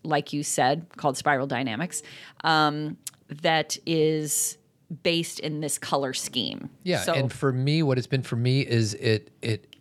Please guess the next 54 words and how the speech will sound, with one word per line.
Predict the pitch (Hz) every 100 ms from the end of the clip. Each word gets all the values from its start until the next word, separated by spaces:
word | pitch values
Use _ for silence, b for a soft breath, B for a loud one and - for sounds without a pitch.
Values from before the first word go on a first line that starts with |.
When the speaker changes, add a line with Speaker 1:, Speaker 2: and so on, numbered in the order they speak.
| _
Speaker 2:
it, | 123 107 -
it's | 107
a | 113
vehicle | 104 131 147 143 143 143
towards | 139 - 107 107 101 - -
maybe | 110 107
a | 101
little | 98 113
bit | 117 117
less | 113 104 -
judgment | - 104 104 110 117
of | - 98
others | - 90 92 110 117
and | - 104
myself | 104 92 - 85
for | - 90
that | 80 85
matter. | 85 80 87
Speaker 1:
Uh-huh. | 165 160 147 185 277 - -
Speaker 2:
And | 135
really | 180 220
what | 156 123
I |
think | 110 135
this | 113 107
is, | 135 117 -
this | 139 135
is | 170 127
one | 104 104 120 143 135
big, | 110 120 117
long | 107 107
commercial | 98 104 101 92 - 95 92 90 B B -
that | 98
if | 98 101 -
this | 123 120
is | 110
interesting | 110 107 101 107 92
to | -
you, | 92 95
to | -
go | 95 104
to | 95
Rob | 92 98 95
Bell's | 101 98 92
podcast, | 95 85 - 92 87
he | -
did | 92
a | 90
four-part | - 95 92 - 90
series | - 98 87 85
on | - 90
this | 87 87
exact | - - 95 87 80 - -
topic. | - - - - -